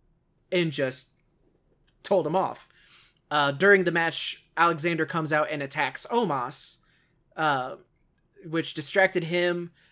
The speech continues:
Uh, blah, blah, blah. Finish happens. And then backstage, Lashley and him have a brief interaction where he was just like, "Hey,"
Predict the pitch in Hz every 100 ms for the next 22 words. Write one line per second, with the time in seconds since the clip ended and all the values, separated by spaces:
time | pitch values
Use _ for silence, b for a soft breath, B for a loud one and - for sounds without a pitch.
0 | b _ 151 143 139 143 156 _ 180 196
1 | 143 170 165 156 151 143 - - 175 156
2 | 156 143 151 143 - b b 170 165 165
3 | 151 156 147 - - - 233 190 151 143
4 | 139 - b b b b _ 143 156 170
5 | - 170 170 156 143 156 _ _ _ _
6 | _ 190 170 151 165 160 147 160 151 143
7 | 196 226 175 147 135 139 - 143 131 135
8 | b b _ 160 151 139 160 147 135 147
9 | 143 147 139 135 - _ _ _ _ _
10 | _ _ _ _ _ - 165 165 156 147